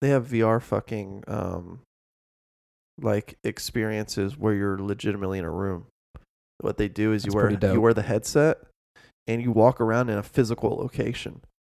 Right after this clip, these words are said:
Speaker 1: <coughs> And, uh, they, they basically superimpose three D graphics based on the shit in the room. So if you put your hand against the wall,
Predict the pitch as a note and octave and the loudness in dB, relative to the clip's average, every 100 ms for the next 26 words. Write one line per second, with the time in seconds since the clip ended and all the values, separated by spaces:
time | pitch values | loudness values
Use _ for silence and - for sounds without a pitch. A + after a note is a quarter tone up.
0 | _ _ _ _ _ - - A#3 A#3 C#3+ | _ _ _ _ _ 4 6 4 2 -2
1 | C3 B2 A#2 F#2+ F2+ - _ _ _ _ | -2 4 6 6 2 -4 _ _ _ _
2 | _ _ _ - - _ _ _ _ _ | _ _ _ -20 -20 _ _ _ _ _
3 | - G2+ G#2+ G#2 G#2 F#2+ - - G2+ G#2 | -10 -2 0 2 0 -4 -6 -2 -2 2
4 | A2 A2+ - - G2+ - B2+ A2 G2+ G#2 | 0 0 -4 -2 -2 0 -2 -2 0 0
5 | - G#2 G2+ - F#2 F#2+ - F2 - - | 2 0 0 0 2 2 2 -2 -4 -14
6 | - F2 G2+ - G#2 G2 G2 F2+ _ _ | -6 0 0 0 0 0 -4 -12 _ _
7 | _ A#2 - A2+ - G2+ G2 A2 G#2+ - | _ -6 0 0 0 -4 -2 -2 -2 -4
8 | - A2+ - - G2+ A2 G#2+ A2 A2+ - | -2 -4 0 0 0 -2 -4 -2 -4 -2
9 | G2 F#2+ G#2+ A#2+ D#3 | 0 4 6 6 4